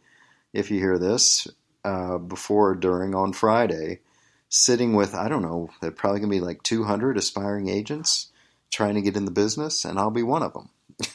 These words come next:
<laughs> Back to certification. Yeah, back in time. Uh, getting another certification here as an agent. That's my first rant of the week,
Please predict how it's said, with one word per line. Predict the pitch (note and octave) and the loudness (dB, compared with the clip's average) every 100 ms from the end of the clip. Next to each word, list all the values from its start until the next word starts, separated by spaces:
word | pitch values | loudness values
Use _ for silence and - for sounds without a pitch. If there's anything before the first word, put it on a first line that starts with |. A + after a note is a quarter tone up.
| E3 - B2+ | 0 0 -2
<laughs> | |
Back | A#2 - B2+ - | -2 0 0 4
to | D3+ | 4
certification. | C#3 C#3+ C#3 C#3+ C#3+ D3 E3 - C2 A2 - - - - - | 6 6 4 2 2 2 2 -4 -10 -12 -16 -20 -20 -18 0
Yeah, | A2+ D#3 - - - - | 4 4 2 -6 -16 -20
back | - G#2 A2+ C3+ | -8 0 0 2
in | B2+ | 0
time. | A#2+ B2+ C3 - F2 G2 _ - - _ _ | 2 2 2 -2 -10 -16 _ -20 -20 _ _
Uh, | - F#2+ F#2 | -6 -4 0
getting | G#2 A2 | 2 2
another | A2+ A#2+ A#2+ | 2 2 0
certification | G#2+ A#2 A#2 A2+ - A#2 - D#2+ F2+ G2+ _ | 0 -2 -2 -6 -2 -2 -2 -8 -10 -14 _
here | - G#2 | -6 -4
as | F2+ G2 G2+ | -2 -2 -2
an | G2+ | -4
agent. | G2 - - _ _ _ _ _ _ _ - - - - - - | -4 -6 -14 _ _ _ _ _ _ _ -6 -6 -8 -20 -20 0
That's | C3 - | 4 6
my | A#2 | 6
first | - B2 - | 6 4 6
rant | A2 A2 G#2+ | 6 6 6
of | |
the | F#2 | 4
week, | F#2 A#2+ A2+ | 4 4 4